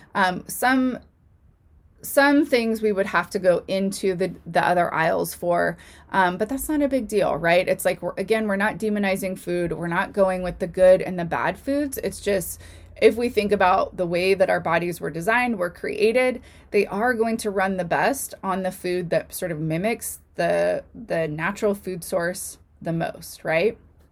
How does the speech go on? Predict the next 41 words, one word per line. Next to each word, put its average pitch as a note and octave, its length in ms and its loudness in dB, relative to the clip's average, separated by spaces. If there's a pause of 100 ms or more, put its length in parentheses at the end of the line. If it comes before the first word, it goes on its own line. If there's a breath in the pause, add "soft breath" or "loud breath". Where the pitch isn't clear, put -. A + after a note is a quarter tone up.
(800 loud breath)
However, G#3 800 4 (280)
do, C#4 400 2
I G#3 100 4
do B3 200 0
wanna A3 220 2
caution G3 440 -2
you F3+ 160 -4
against F3+ 720 0 (360 soft breath)
letting F#3+ 420 2
the E3+ 100 2
fear F#3+ 540 2
of - 260 -4
processed E3+ 540 -2
foods - 720 -6
creep - 320 -8
in, - 380 -6
because F3 320 -2
that F#3+ 200 2
is G#3+ 140 0
definitely F#3 380 0
where E3+ 220 0
we E3+ 120 -4
can E3 180 -8
take F3+ 300 -6
sort F3 220 -2
of D#3+ 100 -6
this D#3 420 -6
focus G3 640 0
of E3+ 240 -2
whole C4+ 280 2
foods F#3 420 -4
and F#3+ 160 -8
we F3 80 -6
can E3+ 180 -10
start G#3+ 240 -4
to A3 100 -8
get F#3 280 2
a E3+ 100 -6
little F3+ 320 2
bit, F3+ 380 -2 (380 loud breath)
um, E3+ 440 -4